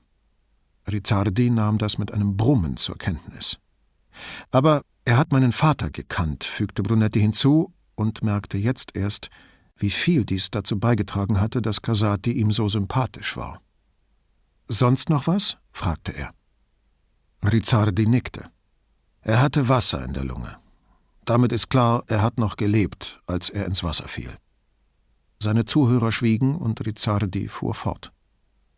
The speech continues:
„Der Sturm muss ihm übel mitgespielt haben. Er hat Prellungen an den Armen und an der linken Schläfe, die sich zu blauen Flecken entwickelt hätten.“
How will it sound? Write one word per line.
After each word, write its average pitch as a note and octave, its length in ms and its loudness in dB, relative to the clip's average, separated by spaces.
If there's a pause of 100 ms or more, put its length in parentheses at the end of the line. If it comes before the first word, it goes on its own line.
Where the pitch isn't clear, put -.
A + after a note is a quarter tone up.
(120)
„Der G#2 100 0
Sturm A#2+ 580 2
muss F#2+ 260 -4
ihm G2 220 -4
übel G2+ 320 2
mitgespielt - 600 -4
haben. - 240 -12 (420)
Er G#2 100 0
hat A2 140 2
Prellungen F#2 520 2
an F#2 140 -2
den G2 180 -2
Armen C#3 380 4
und A2+ 420 -4
an G#2+ 120 0
der G#2+ 100 2
linken A2 320 2
Schläfe, - 540 -2 (720)
die G#2+ 100 2
sich F#2+ 180 0
zu G#2+ 140 -2
blauen G2+ 300 4
Flecken G#2+ 320 0
entwickelt D2+ 480 -6
hätten.“ - 240 -12